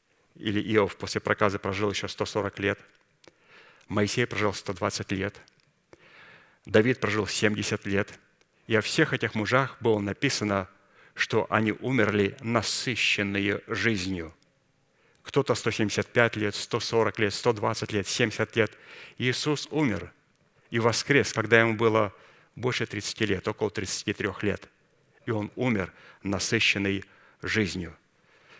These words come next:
Писание говорит, что стезя праведных, как светило лучезарное, которое более и более светлеет до полного дня. И если человек, будучи молодым человеком, достиг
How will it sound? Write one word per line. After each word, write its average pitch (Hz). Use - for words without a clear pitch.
Писание 143
говорит, 131
что -
стезя 120
праведных, 113
как -
светило 113
лучезарное, 113
которое 110
более 135
и -
более 120
светлеет 113
до 98
полного 101
дня. 95
И 90
если 139
человек, 120
будучи 107
молодым 104
человеком, 107
достиг 104